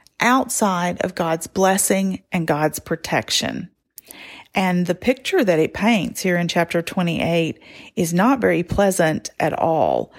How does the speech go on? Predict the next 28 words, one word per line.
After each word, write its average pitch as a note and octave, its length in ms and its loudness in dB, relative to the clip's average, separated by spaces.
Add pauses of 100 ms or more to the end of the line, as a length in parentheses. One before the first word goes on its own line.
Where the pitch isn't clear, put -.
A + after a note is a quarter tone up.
(260)
It's F3+ 180 0
a E3+ 40 2
pretty B3+ 280 0
cataclysmic E3+ 1040 -2
picture. - 540 -4 (420)
And F#3+ 140 2
notice A#3 340 2
that A3 140 0
the F#3+ 80 -2
consequences F3 1080 -2 (240)
happen F#3 480 0
both D#3 400 0 (300)
to A3+ 580 0 (480)
the C4 80 2
Hebrew A#3+ 320 0
people A#3 560 -2 (360)
and A3+ 280 2 (100)
in G3+ 300 4
them. - 360 -4 (100)
One G3 180 0
of A3+ 80 2
the A3+ 80 0
consequences G3 840 -2
is F3+ 140 -8
that F3+ 140 -6
they'll F3 160 2
kind F#3 280 0
of, E3+ 200 -2